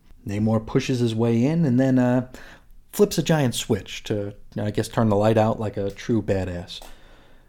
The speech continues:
Now, unfortunately, in the time it took for him to do so, the guard recovered and grabbed little Dorma.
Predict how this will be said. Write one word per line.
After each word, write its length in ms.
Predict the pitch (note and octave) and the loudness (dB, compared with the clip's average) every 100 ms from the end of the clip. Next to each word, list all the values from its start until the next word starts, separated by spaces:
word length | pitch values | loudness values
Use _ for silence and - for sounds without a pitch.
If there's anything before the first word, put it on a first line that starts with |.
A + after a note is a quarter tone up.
| - | 4
Now, 120 | C#3 | 4
unfortunately, 680 | D3 - B3+ - C#3+ C3 C3+ | 4 2 0 2 2 4 2
in 60 | |
the 80 | C3+ | -2
time 280 | - F#3 F#3 | 0 4 4
it 100 | - | 4
took 180 | F3 - | 0 0
for 260 | - D3+ | -2 0
him 180 | B2+ A#2+ | 2 2
to 100 | G#2+ | 0
do 260 | G2+ A3+ A#3+ | 2 4 4
so, 340 | - G#2+ A#2 | 4 4 4
the 120 | B2+ | 0
guard 320 | B2 C3 B2+ | 4 4 6
recovered 440 | B2 - A2 F#2+ F#2+ | 2 0 0 0 0
and 180 | B2 A2+ | -2 -2
grabbed 520 | A#2 B2 A#2+ A#2+ - | -2 0 0 -2 -8
little 280 | G2+ F#2+ G2 | -8 -6 -4
Dorma. 520 | D3+ G3+ F#3 F#2+ | 0 2 2 0